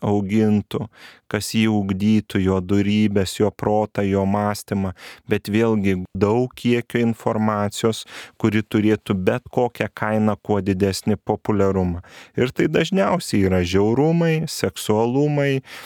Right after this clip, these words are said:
įvairiausi kiti dalykai, ar patyčios, ar dar kažkas. Ir vėlgi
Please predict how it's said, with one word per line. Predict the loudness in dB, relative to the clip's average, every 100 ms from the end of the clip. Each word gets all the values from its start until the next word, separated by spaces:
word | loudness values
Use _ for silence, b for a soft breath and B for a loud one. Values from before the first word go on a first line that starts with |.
| B -4
įvairiausi | 0 2 2 0 -2 -4 -2
kiti | -2 -2 -2
dalykai, | 0 0 0 0 -2 -2
ar | -2
patyčios, | -4 -6 -4 -4 -2 -2 -4 -2
ar | -2
dar | 0 -2
kažkas. | -2 -4 -2 -6 -8 B B B
Ir | 0
vėlgi | 2 2 0 -2